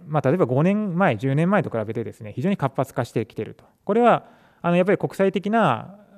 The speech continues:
考えの変化、あ、今日お話ししてきたこともありますし、えっと、日本国内でのですね、人々の意識っていうのもかなり変化しているっていうのはあると思います。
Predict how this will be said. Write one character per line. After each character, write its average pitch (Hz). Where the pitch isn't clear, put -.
考 175
え 151
の 107
変 147
化、 104
あ、 107
今 190
日 -
お 110
話 131
し -
し -
て -
き -
た 131
こ 113
と 110
も 107
あ 110
り 135
ま 170
す -
し、 185
え 156
っ 147
と、 139
日 156
本 226
国 247
内 254
で 123
の 110
で 117
す -
ね、 131
人 208
々 147
の 117
意 139
識 -
っ -
て -
い 208
う -
の 214
も 147
か 160
な 135
り 104
変 120
化 101
し -
て -
い 104
る 107
っ -
て -
い 104
う 101
の 120
は 131
あ 147
る 123
と 104
思 104
い 104
ま 110
す。 -